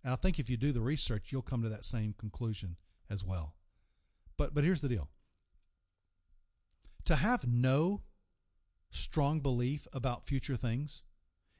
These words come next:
is to be naive and irresponsible as a Christian. You need to know what you believe about what's going to happen to you, and about what's gonna happen to the church, about what's gonna happen to the world.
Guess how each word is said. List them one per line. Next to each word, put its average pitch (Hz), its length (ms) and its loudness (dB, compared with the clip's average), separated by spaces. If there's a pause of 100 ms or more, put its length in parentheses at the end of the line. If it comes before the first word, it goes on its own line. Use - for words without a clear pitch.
(120)
is 147 140 4
to 139 100 -2
be 113 160 4
naive 117 540 0
and 127 100 -2
irresponsible 113 840 -2
as 104 120 -6
a 110 40 -4
Christian. 98 440 -6 (1120)
You 180 140 4
need 277 220 2
to 165 80 6
know 147 180 2
what 151 320 0
you 143 160 -2
believe 120 480 0
about 107 240 -6
what's 127 220 -6
going 113 300 -2
to 95 80 -6
happen 110 460 -6 (100)
to 120 100 -4
you, 110 320 2 (1160)
and 139 120 -2
about 139 180 4
what's 143 160 2
gonna 135 160 2
happen 131 340 2
to - 120 2
the - 100 0
church, - 600 0 (420)
about 139 220 0
what's 143 200 0
gonna 127 200 0
happen 131 340 -2
to 117 140 2
the 113 80 -2
world. 113 580 0